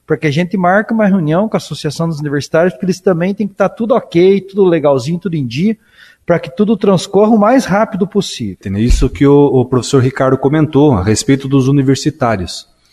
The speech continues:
Speaker 2: Então, uma conversa com ali a organização, a presidência da associação é muito importante,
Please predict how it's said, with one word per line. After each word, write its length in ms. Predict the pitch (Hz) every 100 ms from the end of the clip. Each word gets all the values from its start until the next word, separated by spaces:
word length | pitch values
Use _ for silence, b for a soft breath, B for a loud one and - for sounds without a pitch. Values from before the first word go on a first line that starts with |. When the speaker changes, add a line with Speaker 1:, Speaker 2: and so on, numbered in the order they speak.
| b b b b
Speaker 2:
Então, 260 | - 131 147 135
uma 180 | 151
conversa 580 | 175 175 131 135 139 -
com 600 | - - 156 185 107 87 B B B B -
ali 180 | 104
a 60 | 117
organização, 540 | 135 131 120 120 -
a 40 | 131
presidência 680 | 135 117 107 123 135 - 104
da 140 | 120
associação 480 | 131 113 - 101 135
é 20 |
muito 220 | 139 139
importante, 600 | 143 160 156 151 143 -